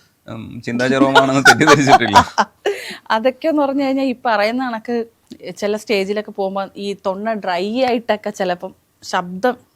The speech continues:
Speaker 2: ചെറുതായിട്ടൊരു പ്രശ്നം വരാറുണ്ട്. അപ്പൊ
Speaker 1: ഉം.
Speaker 2: ആൾക്കാർ ചോദിക്കും, "അയ്യോ, അന്ന് കാണിച്ച അത്ര പെർഫെക്ഷൻ വന്നില്ല, എന്തു പറ്റി?"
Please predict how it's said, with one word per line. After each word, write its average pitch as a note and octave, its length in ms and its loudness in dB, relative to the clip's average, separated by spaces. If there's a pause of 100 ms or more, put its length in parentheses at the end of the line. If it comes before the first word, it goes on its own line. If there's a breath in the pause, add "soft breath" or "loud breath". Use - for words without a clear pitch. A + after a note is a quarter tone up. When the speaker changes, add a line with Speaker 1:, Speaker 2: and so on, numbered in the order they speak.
Speaker 2:
ചെറുതായിട്ടൊരു G3 480 -6
പ്രശ്നം G3+ 400 -8
വരാറുണ്ട്. F3+ 380 -4
അപ്പൊ G#3+ 160 -8
Speaker 1:
ഉം. G#3+ 40 -2
Speaker 2:
ആൾക്കാർ G#3+ 260 -4
ചോദിക്കും, A3 240 -4
"അയ്യോ, C4+ 200 -6
അന്ന് B3 260 -4
കാണിച്ച C4+ 300 -4
അത്ര C4+ 200 -8
പെർഫെക്ഷൻ B3 640 -10
വന്നില്ല, A3+ 460 -8
എന്തു A3 280 -8
പറ്റി?" C4 500 -6